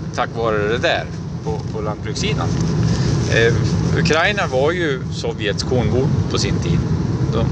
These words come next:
de, eh, de, jag vet inte hur många miljoner som äter liksom från, eh, ukrainska o-, jordbruket, men det är väl alltså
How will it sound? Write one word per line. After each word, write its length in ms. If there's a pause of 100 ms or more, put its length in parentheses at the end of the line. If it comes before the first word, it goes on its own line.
de, 300
eh, 180 (2000)
de, 160 (380)
jag 80
vet 140
inte 120
hur 120
många 300
miljoner 600
som 200
äter 520
liksom 380
från, 300 (400)
eh, 520
ukrainska 580
o-, 360 (540)
jordbruket, 600 (140)
men 100 (340)
det 100
är 40
väl 220 (180)
alltså 360